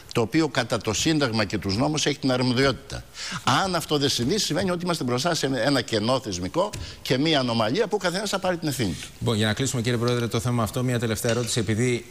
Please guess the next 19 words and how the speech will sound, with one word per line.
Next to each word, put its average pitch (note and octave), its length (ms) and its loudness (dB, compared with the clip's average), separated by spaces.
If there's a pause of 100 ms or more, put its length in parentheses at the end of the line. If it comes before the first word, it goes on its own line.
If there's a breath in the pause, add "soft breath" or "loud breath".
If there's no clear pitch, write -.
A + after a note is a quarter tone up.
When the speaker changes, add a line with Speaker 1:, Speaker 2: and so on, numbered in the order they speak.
(160)
Speaker 2:
όλους C3+ 280 0
τους - 160 -2
άλλους A2+ 360 2
ως A2+ 280 0
προ-, A2 240 2 (260)
υποψήφιους G2 640 0
για F2+ 160 0
την F2+ 200 -2
θέση A#2 240 0
του G2+ 80 -4
Προέδρου F#2+ 400 0
του F#2+ 100 -2
Εθνικού F2 380 -2
Συμβουλίου F2+ 340 0
Ραδιοτηλεόρασης, F2+ 880 0
απλώς D#3 340 0
τους C3 180 0
μάθαμε D3+ 720 0
από D3+ 500 2